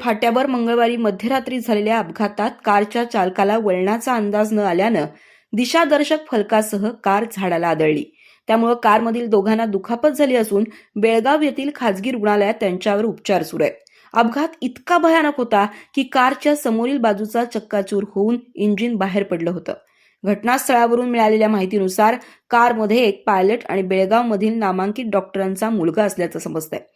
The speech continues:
अपघाताविषयी माहिती मिळताच चंदगडमधील सामाजिक कार्यकर्ते ॲडव्होकेट संतोष मळवीकर यांनी चंदगड पोलिसात धाव घेतली. घटनेबाबत चौकशी केली असता अपघाताची नोंद नसल्याचं समजलं. त्यानंतर त्यांनी तक्रार देण्याचा प्रयत्न केला असता ती घेण्यास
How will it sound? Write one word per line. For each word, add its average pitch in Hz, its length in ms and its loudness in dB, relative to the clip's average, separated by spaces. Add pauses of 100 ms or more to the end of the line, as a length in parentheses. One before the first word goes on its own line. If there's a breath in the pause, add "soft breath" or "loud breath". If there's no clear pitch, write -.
(400 soft breath)
अपघाताविषयी 269 680 0
माहिती 233 320 -2
मिळताच 220 520 -2
चंदगडमधील 214 540 0
सामाजिक 196 520 -2
कार्यकर्ते 185 500 0
ॲडव्होकेट 190 440 -2
संतोष 202 480 -4
मळवीकर 240 540 0 (360 loud breath)
यांनी 254 220 0
चंदगड 277 380 0
पोलिसात 240 380 -2 (100)
धाव 175 200 -2
घेतली. 170 340 -4 (360 loud breath)
घटनेबाबत 233 560 2
चौकशी 226 520 0
केली 220 260 2
असता 208 280 0
अपघाताची 226 500 -4
नोंद 247 320 -4
नसल्याचं 247 400 -2
समजलं. 160 420 -4 (560 soft breath)
त्यानंतर 311 440 2
त्यांनी 311 320 0
तक्रार 262 360 0
देण्याचा 277 340 0
प्रयत्न 226 320 -2
केला 208 220 0
असता 185 320 -2
ती 214 260 -8
घेण्यास 202 400 -4